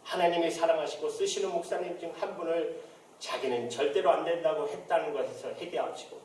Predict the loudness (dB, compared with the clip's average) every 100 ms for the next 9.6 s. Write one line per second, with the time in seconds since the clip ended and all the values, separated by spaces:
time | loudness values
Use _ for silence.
0 | -8 -4 0 2 2 0 -2 -4 -12 -20
1 | -20 -20 -20 -20 -20 -20 -20 -20 -20 -8
2 | -2 2 6 8 8 6 2 4 4 4
3 | 4 4 4 4 6 6 6 2 0 -2
4 | -4 -8 -14 -20 -20 -20 -20 -20 -20 -20
5 | -20 -8 0 2 6 6 6 4 -2 -6
6 | -6 -4 -4 -6 -6 -8 -8 -8 -10 -8
7 | -6 -2 -2 -2 -4 -4 -4 -4 -4 -2
8 | -2 -4 -8 -14 -10 -4 -2 -2 -4 -4
9 | -4 -6 -8 -10 -14